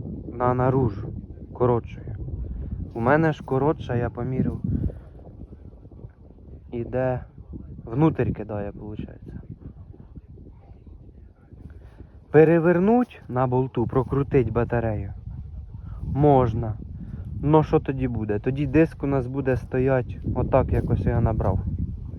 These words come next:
І не буде він лізти в землю. Диск треба, щоб стояв на наружу, отак кидав.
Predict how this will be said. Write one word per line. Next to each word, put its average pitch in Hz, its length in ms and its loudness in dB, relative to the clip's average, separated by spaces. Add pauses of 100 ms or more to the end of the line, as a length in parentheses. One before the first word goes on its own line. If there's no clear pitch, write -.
(2500)
І 123 120 -2
не 127 140 2
буде 135 300 2
він 123 140 0
лізти 123 340 -4
в 104 80 -6
землю. 110 320 -2 (2000)
Диск 151 220 6
треба, 131 300 2
щоб 120 220 -4
стояв - 640 2 (220)
на 151 160 4
наружу, 127 480 0
отак 107 280 -8 (800)
кидав. - 360 -4